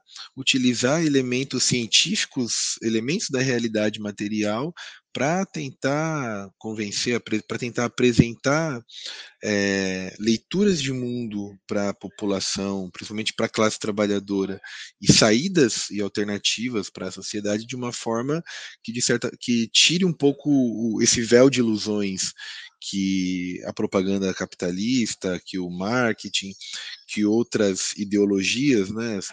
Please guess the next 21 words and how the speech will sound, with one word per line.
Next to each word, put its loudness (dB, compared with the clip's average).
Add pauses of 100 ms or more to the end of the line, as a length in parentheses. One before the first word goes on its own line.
(320)
superestruturais, -2
a -2
gente -8
pode -8
encaixar -6
aí -6 (580)
em -6
alguma -2
instância -2
a 0
religião, 0
enfim, -10
tantas -2
outras, -2 (260)
o, -4 (100)
o 0
patriotismo, 2
né, -2 (500)
que -10
ex-, -2
fazem 0